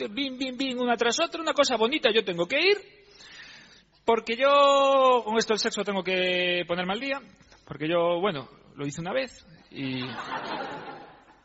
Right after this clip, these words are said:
no, eh, fue curioso, ¿no? Pues esa vez primera en la adolescencia, cuando estás saliendo con una chavala y te dice ella eso de,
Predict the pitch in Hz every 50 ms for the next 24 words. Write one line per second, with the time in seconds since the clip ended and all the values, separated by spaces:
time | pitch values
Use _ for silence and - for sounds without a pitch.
0 | _ _ _ - - - 160 214 262 262 233 196 165 - - 226 254 269 247 -
1 | 240 254 302 294 220 - - 147 175 220 196 151 135 - 127 131 127 - - 135
2 | - 151 139 147 180 185 180 175 - 165 170 185 202 202 214 208 165 151 139 143
3 | 151 - - 196 196 196 226 247 247 - - - - - - - _ - 151 151
4 | 151 143 - 160 147 - - 147 156 165 160 160 165 151 143 135 131 135 135 135
5 | - 175 185 208 214 226 240 247 - - - _ - - - _ _ - _ -
6 | 175 185 - 170 160 165 170 156 - 165 156 160 151 147 143 143 143 - 151 131
7 | 131 131 127 123 120 120 123